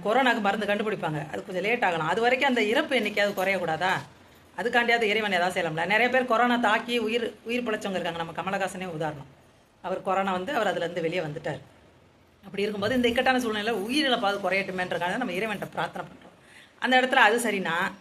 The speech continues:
இப்ப போர் நடக்குதுப்பா, இந்தியாவுக்கும் பாகிஸ்தானுக்கும் சண்டை போயிட்டு இருக்குது. அப்ப வந்து அந்த இடத்துல சீக்கிரமே அது ஒரு பேச்சுவார்த்தையில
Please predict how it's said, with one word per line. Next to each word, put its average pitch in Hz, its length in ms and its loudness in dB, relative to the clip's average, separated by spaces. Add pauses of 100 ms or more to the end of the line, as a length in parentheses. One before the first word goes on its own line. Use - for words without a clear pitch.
(280)
இப்ப 247 240 2
போர் 254 320 2
நடக்குதுப்பா, 156 460 -4 (460)
இந்தியாவுக்கும் 196 540 0
பாகிஸ்தானுக்கும் 196 680 -4
சண்டை 202 300 -2
போயிட்டு 190 260 -4
இருக்குது. 156 200 -8 (540)
அப்ப 247 180 0
வந்து 254 340 6
அந்த 202 220 4
இடத்துல 190 540 2 (200)
சீக்கிரமே 233 260 -2
அது 190 160 0
ஒரு 175 140 -4
பேச்சுவார்த்தையில 185 520 -2